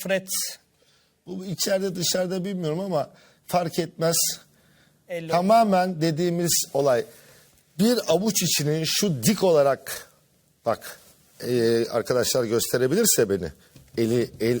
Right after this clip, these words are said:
Speaker 2: elimi. Şu eli, heh. Şu şekilde dik veya dirseğini koyup şu şekilde destek olarak kullanıyorsa farklı. Şu kolun uzaması,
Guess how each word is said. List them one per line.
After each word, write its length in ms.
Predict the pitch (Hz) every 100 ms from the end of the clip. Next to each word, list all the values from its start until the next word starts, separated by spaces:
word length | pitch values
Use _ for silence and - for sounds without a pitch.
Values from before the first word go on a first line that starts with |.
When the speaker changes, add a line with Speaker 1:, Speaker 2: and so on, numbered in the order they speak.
| -
Speaker 2:
elimi. 400 | 123 110 123 98 - _ _ _ _ _ _ -
Şu 180 | -
eli, 300 | 147 113 104 -
heh. 140 | 127 - _ _ - - - _ _ _ _ _ _ _ _ _ -
Şu 500 | - - 262 240 -
şekilde 520 | 180 143 131 131 87
dik 440 | 190 170 - - - _ _ _ - - - -
veya 440 | 170 202 160 120
dirseğini 480 | 147 160 - 185 240
koyup 240 | 196 147 -
şu 140 | -
şekilde 600 | - 175 - 120 95 78 - - - _ _ _ _ -
destek 560 | 107 160 135 - 269
olarak 360 | 208 165 151 -
kullanıyorsa 880 | 160 156 160 214 180 - 202 226 - - -
farklı. 540 | 165 156 160 139 98 - - -
Şu 260 | - 254 -
kolun 460 | 175 156 135 120 - _ _ _ -
uzaması, 720 | 120 131 143 131 - 101